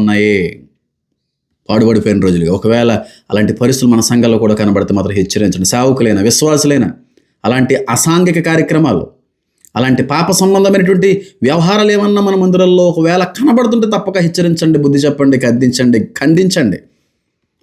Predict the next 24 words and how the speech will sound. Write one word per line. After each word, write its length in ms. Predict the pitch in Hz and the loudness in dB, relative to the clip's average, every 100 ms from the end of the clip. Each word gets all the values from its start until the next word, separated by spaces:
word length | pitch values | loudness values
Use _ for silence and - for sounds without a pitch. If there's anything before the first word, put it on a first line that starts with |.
| 87 | -4
మారతారో 480 | 101 113 135 135 110 - - 98 | -2 0 0 2 0 -2 -6 -4
మారకపోతే 420 | 113 117 127 139 123 | -2 -2 0 2 2
వెళ్ళిపోతారు, 480 | 107 104 87 - _ _ _ _ _ - | 2 -2 -6 -12 _ _ _ _ _ -14
అంతే 200 | - 123 110 | -6 -2 -2
తప్ప 140 | - - - - | -2 -6 -8 -4
పోన్లే 280 | 107 113 113 | 0 2 2
ఏమన్నా 160 | 104 113 | 2 2
అంటే 140 | 107 117 | 2 2
మళ్ళీ 120 | 113 | 2
వాళ్ళ 120 | 104 95 | 0 0
అమ్మగారు 220 | 101 113 | 0 2
వాళ్ళు 140 | 107 110 | 2 2
ఏమన్నా 160 | 107 107 | 2 2
అనుకుంటారేమో, 480 | 110 110 120 127 95 | 0 0 0 0 0
వాళ్ళ 120 | 90 | -2
నాన్నగారు 280 | 98 110 120 117 | 0 0 0 0
ఏమన్నా 140 | 123 | 2
అనుకుంటారేమో, 480 | 117 139 135 143 139 104 | 0 0 0 0 0 -2
పిల్లలు 200 | 110 123 127 | 0 0 0
రావడం 200 | 139 139 147 | 0 0 2
మానేస్తారేమో. 580 | 165 156 170 175 180 110 - _ _ _ - | 0 0 -2 0 0 -2 -6 _ _ _ -6
అర్థమయ్యేలే 380 | 98 143 151 151 | -2 0 2 2
చెప్పండి, 300 | - 147 131 - _ _ _ _ _ - - | 0 -2 -2 -4 _ _ _ _ _ -20 -12
అర్థమయ్యేలే 360 | - 123 143 156 | -2 0 2 2